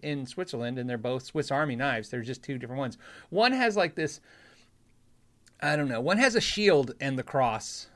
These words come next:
uh, kind of look, and then this, this one's the other one. But I have both styles. I have tons of these. In fact, um, I have so many of them because, um, you know, I don't wanna ever be without one. So, uh, the reason I'm saying that, uh, Angel, is, uh, maybe I need you to make me a custom pocket knife. I never thought about that.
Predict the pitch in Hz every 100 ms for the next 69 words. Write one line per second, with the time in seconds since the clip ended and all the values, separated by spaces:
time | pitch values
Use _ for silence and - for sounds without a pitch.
0 | - 139 123 113 - 143 123 127 131 -
1 | 131 131 127 123 - 139 151 - 135 107
2 | 120 127 120 117 107 147 175 151 151 135
3 | 104 - - 131 117 104 131 127 - -
4 | 104 180 123 110 104 117 - 139 131 -
5 | - - - - 123 127 120 - - 139
6 | 135 170 160 131 123 117 - 123 120 -
7 | - - - 110 113 104 - _ 131 110
8 | 110 123 110 110 107 101 - 110 107 131
9 | 135 107 107 - - - - - 156 151
10 | 147 147 147 143 139 135 131 - 165 208
11 | 180 147 262 214 147 135 - 147 135 147
12 | 156 180 170 - - 196 196 247 403 415
13 | 392 370 349 330 311 285 262 240 233 -
14 | 240 214 226 247 139 117 131 175 180 185
15 | 190 220 147 123 117 117